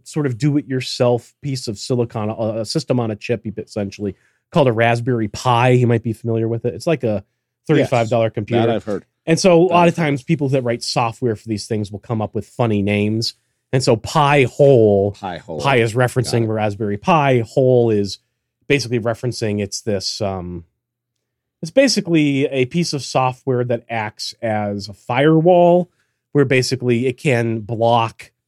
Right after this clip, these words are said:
Speaker 1: internet exchanges from very specific I P addresses. And so it works as an ad blocker by stopping you receiving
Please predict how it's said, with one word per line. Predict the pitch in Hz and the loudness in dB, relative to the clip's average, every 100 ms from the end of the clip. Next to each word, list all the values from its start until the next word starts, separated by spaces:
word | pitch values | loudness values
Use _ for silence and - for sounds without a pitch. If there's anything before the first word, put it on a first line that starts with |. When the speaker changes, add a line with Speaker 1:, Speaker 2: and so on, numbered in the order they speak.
| _ _ _ _ _ _ _ _ _ _ _ _ _ | _ _ _ _ _ _ _ _ _ _ _ _ _
Speaker 1:
internet | 160 156 156 143 123 - 113 | 2 2 2 2 2 0 -8
exchanges | - - 135 127 127 110 117 104 | -6 -4 0 2 2 0 -2 -2
from | - 139 123 | -6 -2 -2
very | 110 127 123 123 | 0 0 0 -2
specific | - - 127 - - 120 127 110 - _ _ _ _ _ _ _ | -4 -6 -6 -4 -2 0 0 -2 -4 _ _ _ _ _ _ _
I | 120 107 | -2 -2
P | - 185 170 | 0 4 4
addresses. | 175 165 170 - 175 - | 4 2 2 2 -2 -2
And | 135 | -2
so | 175 160 | 2 2
it | 147 | 4
works | 165 170 - | 4 4 -2
as | 143 131 | -2 0
an | 131 | -2
ad | 131 123 123 | -2 -4 -2
blocker | 117 110 104 120 107 | -2 -4 -4 -8 -6
by | 113 | -6
stopping | 110 - 123 113 113 123 110 104 - _ _ _ _ | -6 -6 -2 -2 0 0 0 -4 -6 _ _ _ _
you | 135 127 | -2 -2
receiving | 113 110 - 139 135 123 113 104 98 | 0 0 0 0 0 2 2 2 -2